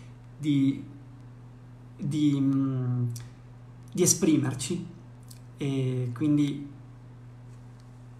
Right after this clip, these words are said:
quindi bisogna rendere grazie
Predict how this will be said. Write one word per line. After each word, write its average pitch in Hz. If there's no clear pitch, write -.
quindi 143
bisogna 139
rendere 170
grazie 196